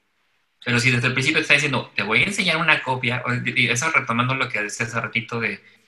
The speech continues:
la exposición de, de la Capilla Sixtina, ¿no? O sea, te estoy cobrando este, esto porque la Capilla Sixtina, oiga, no tienes que bajar un boleto de avión para irte hasta Italia, hasta Roma,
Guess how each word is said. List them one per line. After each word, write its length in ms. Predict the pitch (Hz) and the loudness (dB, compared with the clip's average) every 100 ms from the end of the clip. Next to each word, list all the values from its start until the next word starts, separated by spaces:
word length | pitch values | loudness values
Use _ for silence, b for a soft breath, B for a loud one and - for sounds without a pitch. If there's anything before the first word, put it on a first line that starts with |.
| b _ | b _
la 80 | 104 | -10
exposición 480 | 101 104 104 113 113 | -8 -6 -6 -4 -4
de, 380 | 113 107 104 95 | -2 0 -2 -6
de 100 | 98 | -10
la 100 | 98 | -8
Capilla 260 | 120 120 | -6 -4
Sixtina, 380 | 104 104 170 110 | -6 -6 -4 -4
¿no? 120 | 104 131 - _ _ _ | -4 -6 -12 _ _ _
O 20 | |
sea, 100 | - | -6
te 60 | - | -6
estoy 220 | - 131 | -4 -4
cobrando 420 | - 156 131 135 143 | -2 4 4 6 4
este, 380 | 113 - - | 4 0 0
esto 300 | 123 123 147 | 0 0 -4
porque 280 | - 139 107 | -4 -6 -4
la 80 | 98 | -4
Capilla 300 | 101 - 147 | -6 -4 -4
Sixtina, 280 | 175 147 151 | -4 -4 -2
oiga, 140 | 143 139 | 0 2
no 120 | 135 | 2
tienes 220 | 135 131 | 0 -2
que 80 | - | -2
bajar 240 | 107 123 | 0 0
un 80 | 117 | 0
boleto 420 | 113 110 - 110 | -2 -4 -4 -6
de 120 | 101 | -4
avión 400 | 101 117 131 131 | -2 0 0 -2
para 140 | 131 101 | -4 -6
irte 220 | 101 107 | -6 -8
hasta 340 | 101 - 98 | -10 -10 -8
Italia, 460 | 98 - 131 127 120 | -8 -2 -2 0 -2
hasta 240 | 113 - | -2 -6
Roma, 480 | 101 127 135 131 127 | -4 -2 0 -2 -2